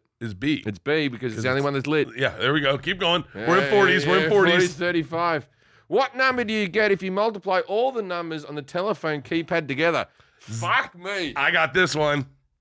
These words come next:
Speaker 2: You, you do?
Speaker 1: I got this one.
Speaker 2: What?
Speaker 1: Zero.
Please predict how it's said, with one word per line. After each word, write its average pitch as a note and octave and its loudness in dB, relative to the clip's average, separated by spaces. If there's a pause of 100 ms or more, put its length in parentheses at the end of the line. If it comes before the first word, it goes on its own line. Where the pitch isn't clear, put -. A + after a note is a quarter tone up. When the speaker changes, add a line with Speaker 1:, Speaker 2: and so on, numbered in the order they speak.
(140)
Speaker 2:
You, G3 -18
you F3+ -16
do? C#4+ 0
Speaker 1:
I E3 4
got F3 2
this G3 4
one. D#3+ 0
Speaker 2:
What? A#3 2 (200)
Speaker 1:
Zero. F3+ 4